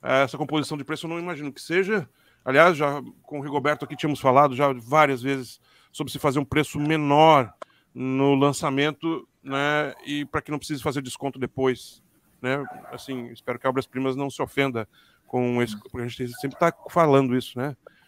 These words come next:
A gente faz uma crítica, assim, não é nada pessoal, não é nunca voltado, né? Sempre tentando melhorar.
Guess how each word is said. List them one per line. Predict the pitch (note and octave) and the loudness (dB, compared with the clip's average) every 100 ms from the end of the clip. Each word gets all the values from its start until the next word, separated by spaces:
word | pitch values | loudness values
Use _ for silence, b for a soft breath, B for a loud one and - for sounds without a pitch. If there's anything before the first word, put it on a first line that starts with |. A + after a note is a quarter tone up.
| _ - | _ -8
A | |
gente | B2 - | -8 -2
faz | C3+ C3+ | 4 4
uma | B2+ C#3 | 4 -2
crítica, | - C#3+ C#3+ C#3+ | 0 0 0 -4
assim, | - C#3 | -4 -4
não | C#3+ C#3+ C3 - - | -4 -4 -8 -14 -10
é | C3 | -8
nada | C3+ B2+ C3 | -4 -4 -4
pessoal, | - C3+ - C3+ C3 | -6 -8 2 4 6
não | C3 | 4
é | B2+ | 2
nunca | B2+ C3+ - C3+ A#2+ b b b - | 0 -2 2 2 0 b b b -2
voltado, | C3+ - C3+ C3 | -2 6 6 8
né? | C3 | 4
Sempre | B2+ C#3 D3 | 0 -6 -6
tentando | - D3 D3 C#3 D3 | -6 -4 -2 -2 -4
melhorar. | D3+ D#3+ F3+ D3 C#3+ | -2 2 8 10 8